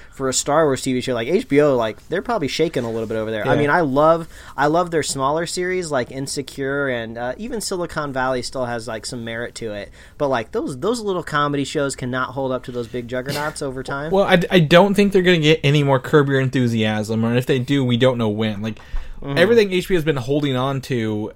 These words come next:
Speaker 2: seems to just kinda be dropping off at the same time. So they've gotta figure out what their next role is.
Speaker 1: I mean, maybe, if they're lucky, True Detective Season Three can come in and
Speaker 2: It,
Speaker 1: just really
Speaker 2: it just
Speaker 1: wow
Speaker 2: finished
Speaker 1: people.
Speaker 2: filming. I just saw that. They actually finished filming True Detective Season Three.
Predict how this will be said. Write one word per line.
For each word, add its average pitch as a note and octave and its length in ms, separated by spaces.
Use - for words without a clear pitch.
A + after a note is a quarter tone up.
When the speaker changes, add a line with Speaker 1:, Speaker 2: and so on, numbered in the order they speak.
Speaker 2:
seems D3 340
to C#3 60
just B2 160
kinda C3 160
be A#2+ 160
dropping A#2 440
off A2 200
at - 60
the A2+ 100
same A2 300
time. A2 360
So A#2 140
they've A2+ 220
gotta B2+ 240
figure B2 260
out G#2 80
what A2+ 220
their G#2+ 160
next - 260
role G2+ 300
is. - 180
Speaker 1:
I D3 120
mean, E3 260
maybe, D#3+ 720
if C#3 120
they're D3 140
lucky, C#3 420
True C#3+ 220
Detective C3+ 500
Season A#2 360
Three A#2 260
can A2 160
come G#2+ 240
in G#2 140
and G2+ 80
Speaker 2:
It, F#3 60
Speaker 1:
just D#3 160
really G3+ 240
Speaker 2:
it - 20
just G#3+ 280
Speaker 1:
wow - 40
Speaker 2:
finished G3+ 280
Speaker 1:
people. G#3+ 120
Speaker 2:
filming. E3 320
I B2+ 80
just D3 180
saw F3 200
that. A2 260
They C#3 120
actually D3 320
finished D3+ 360
filming C#3 320
True C3 200
Detective B2 400
Season G#2+ 320
Three. G#2+ 300